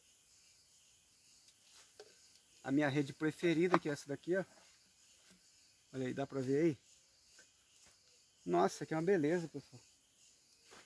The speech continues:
Eu não vou nem sentar aqui, capaz de eu cair nessa onça aqui, porque eu nem amarrei direito, só pra fazer o vídeo. Isso aqui eu fico sentado aqui, ó. Que nem um doutor, olha.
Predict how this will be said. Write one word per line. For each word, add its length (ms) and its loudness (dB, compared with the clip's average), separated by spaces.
Eu 80 -2
não 80 2
vou 120 0
nem 120 6
sentar 340 -4
aqui, 120 -8
capaz 240 -6
de 60 -4
eu 60 -4
cair 300 0
nessa 240 -2
onça 300 -4
aqui, 140 -8
porque 120 -8
eu 60 0
nem 120 2
amarrei 280 0
direito, 360 -4
só 120 -10
pra 100 -14
fazer 260 -6
o 60 -2
vídeo. 300 -10
Isso 220 -8
aqui 160 -8
eu 80 -4
fico 240 -10
sentado 520 -2
aqui, 180 -8
ó. 100 -2
Que 100 -2
nem 140 0
um 80 0
doutor, 540 -2
olha. 200 -2